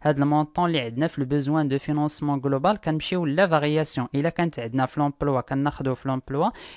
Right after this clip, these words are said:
الا كان عندنا المونطون في لو غوسورس كناخدوه في لو غوسورس وكنجيو وكنكتبوه هنايا. إذن، variation du besoin de financement.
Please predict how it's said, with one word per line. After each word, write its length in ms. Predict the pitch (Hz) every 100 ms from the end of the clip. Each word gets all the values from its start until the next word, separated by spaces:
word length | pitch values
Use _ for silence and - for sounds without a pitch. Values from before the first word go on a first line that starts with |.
| 156
الا 100 | 160
كان 180 | 170 143
عندنا 240 | 117 131
المونطون 460 | 147 147 151 - 143
في 140 | 143
لو 60 | 135
غوسورس 460 | 135 - 202 -
كناخدوه 580 | - 156 160 160 214 214 - -
في 140 | - 151
لو 100 | 147
غوسورس 520 | 139 - 240 240 -
وكنجيو 540 | 165 - 151 127 170 226
وكنكتبوه 760 | 156 160 156 - 143 202 220 151
هنايا. 520 | 131 135 139 117 123 _ _ _ _ _ _ _ _ _ _ _ -
إذن، 280 | 131 139 180 135
variation 600 | 139 135 135 131 - 131
du 140 | 131
besoin 360 | 127 127 131 131 127
de 40 |
financement. 560 | - 139 135 - 185